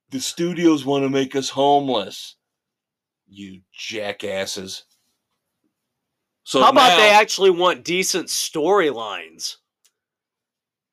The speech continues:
Speaker 1: Yeah, and I, I
Speaker 2: Maybe if you didn't put
Speaker 1: I
Speaker 2: out
Speaker 1: have gotten
Speaker 2: crap, maybe if you stopped redoing everything over and over and over again.
Speaker 1: I have gotten into arguments with people about this,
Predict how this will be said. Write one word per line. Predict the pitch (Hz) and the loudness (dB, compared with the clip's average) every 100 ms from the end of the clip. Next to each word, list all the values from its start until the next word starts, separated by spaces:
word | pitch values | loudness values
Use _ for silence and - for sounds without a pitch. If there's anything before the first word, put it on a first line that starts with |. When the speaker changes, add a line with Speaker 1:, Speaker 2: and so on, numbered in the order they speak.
| _ _ _ _ _ _ _ _ _ _ _ _ _ _ | _ _ _ _ _ _ _ _ _ _ _ _ _ _
Speaker 1:
Yeah, | 190 185 | -6 -4
and | 165 | -4
I, | 165 | -4
I | - | 0
Speaker 2:
Maybe | 180 208 220 | 2 2 2
if | 208 | 2
you | 190 | 0
didn't | 165 196 165 | 2 0 -2
put | - 160 190 | -4 0 4
Speaker 1:
I | |
Speaker 2:
out | 180 | 4
Speaker 1:
have | 156 - | 4 0
gotten | 180 170 | -2 2
Speaker 2:
crap, | 196 202 185 - | 2 4 2 0
maybe | 180 196 208 | 0 0 -2
if | 202 | -4
you | 165 | -6
stopped | 156 - 214 202 196 _ _ _ | -8 -2 2 2 2 _ _ _
redoing | 156 214 170 147 226 247 196 | -4 -4 -2 -2 2 2 2
everything | 180 165 165 160 170 151 | 0 0 -4 -4 -6 0
over | 175 180 160 165 165 | 0 0 -2 -2 -2
and | 160 | 2
over | 170 165 131 151 | 0 0 -4 -4
and | 147 | -2
over | 151 151 120 139 | 0 -2 -2 -6
again. | 131 104 131 113 113 131 | -6 -6 -10 -10 -14 -14
Speaker 1:
I | 120 | -10
have | 165 175 | -10 -10
gotten | 143 151 151 | -10 -12 -12
into | 139 | -10
arguments | 123 123 117 95 98 | -8 -8 -12 -16 -20
with | 95 | -20
people | 104 95 98 92 | -18 -16 -14 -14
about | 92 92 - | -12 -12 -14
this, | 82 87 - | -18 -18 -20